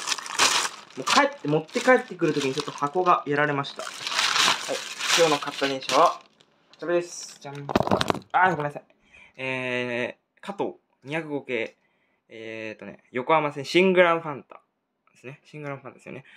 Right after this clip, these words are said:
え、多分これは、えーと、更新前は多分あのー、七型パンダだったと思うんですけど、これはリニューアル車っていうのかな？わかんないですけど、ちょっとよくわかんないんですけども。はい。シングランファンタ付きってことで。まあ、多分し-、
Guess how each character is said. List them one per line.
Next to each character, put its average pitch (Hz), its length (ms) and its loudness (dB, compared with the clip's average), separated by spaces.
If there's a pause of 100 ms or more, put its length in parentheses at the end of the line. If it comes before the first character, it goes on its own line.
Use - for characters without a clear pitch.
(260)
え、 208 80 2
多 311 120 6
分 247 160 4
こ 180 140 6
れ 180 80 10
は、 175 360 8
え 160 80 2
ー - 20 0
と、 165 80 -6
更 202 200 6
新 208 240 4
前 202 140 8
は 139 100 6
多 139 120 0
分 120 160 -2
あ - 20 -2
の 110 460 0
ー、 - 80 -16
七 - 220 -2
型 180 180 4
パ 185 100 2
ン 170 60 4
ダ 135 60 6
だ 120 80 6
っ - 20 -12
た - 80 -16
と 135 100 -8
思 143 80 -4
う - 20 -4
ん - 20 -4
で 127 60 -6
す - 40 -14
け - 60 -20
ど、 - 40 -20
こ 147 60 -6
れ 156 80 0
は 151 260 4 (340)
リ 143 140 -4
ニ 208 100 2
ュ 262 40 4
ー 277 40 8
ア 285 40 8
ル 285 80 4
車 - 80 0
っ - 60 -8
て 127 100 -10
い - 0 -
う - 20 -6
の 113 60 -8
か 92 80 -12
な？ 92 160 -12
わ 135 80 -4
か 196 80 2
ん - 20 4
な 160 60 2
い 123 40 2
で 120 40 -14
す - 40 -16
け 123 60 -6
ど、 110 140 -2
ち - 80 -10
ょ - 0 -
っ - 20 -20
と 139 80 -6
よ 160 120 0
く 123 340 0 (200)
わ 127 120 -16
か 143 60 -8
ん 139 40 -8
な 127 60 -6
い - 20 -10
ん - 40 -10
で - 20 -20
す - 40 -20
け - 60 -16
ど 101 80 -12
も。 92 140 -14 (680)
は - 80 -20
い。 - 60 -20 (460)
シ - 140 -18
ン 127 60 -12
グ 127 80 -4
ラ 127 100 2
ン 117 60 -4
フ 117 80 -12
ァ 110 40 -6
ン 107 80 -12
タ 104 60 -20
付 - 140 -20
き - 80 -20
っ - 20 -20
て - 60 -20
こ - 80 -20
と - 60 -20
で。 - 60 -20 (640)
ま - 80 0
あ、 - 40 2
多 - 20 0
分 165 80 -2
し-、 - 180 -8